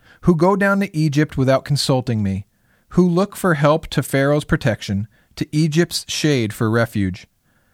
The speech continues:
But Pharaoh's protection will be to your shame. Egypt's shade will bring you disgrace. Though they have officials in Zoan and their envoys have arrived in Hanes,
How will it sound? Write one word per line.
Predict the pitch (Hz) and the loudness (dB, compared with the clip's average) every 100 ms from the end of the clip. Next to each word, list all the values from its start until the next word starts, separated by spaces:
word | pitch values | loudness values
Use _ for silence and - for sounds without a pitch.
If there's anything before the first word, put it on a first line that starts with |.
| _ _ _ _ - | _ _ _ _ -2
But | 147 | -2
Pharaoh's | - 175 185 196 | 2 2 4 2
protection | - 160 175 170 - 147 139 | 0 0 2 0 0 0 2
will | 135 | 0
be | 127 139 147 | 0 0 0
to | 143 | 0
your | 123 | 0
shame. | 110 - 135 131 101 98 - _ _ _ _ - | 0 -2 -2 0 -2 -4 -10 _ _ _ _ -2
Egypt's | 175 185 156 160 - | 2 2 2 0 -4
shade | - - 160 156 165 185 | -8 -4 0 2 0 0
will | 147 135 | 0 0
bring | 127 135 139 | 0 0 0
you | 135 | 0
disgrace. | 120 - - 113 101 - - _ _ _ _ _ _ _ - | -2 -4 -2 -2 -2 -6 -14 _ _ _ _ _ _ _ 0
Though | 151 | 2
they | 160 | 4
have | 170 165 | 4 2
officials | 151 180 - 185 | 2 0 2 2
in | 185 156 | 2 2
Zoan | 151 147 147 151 160 | 2 2 2 0 0
and | 135 | 0
their | 139 | 0
envoys | - 147 160 160 165 165 | 0 0 2 2 2 2
have | 165 135 | 0 2
arrived | 127 120 139 151 | 2 2 2 2
in | 160 | 0
Hanes, | 147 117 110 117 | 2 0 0 -4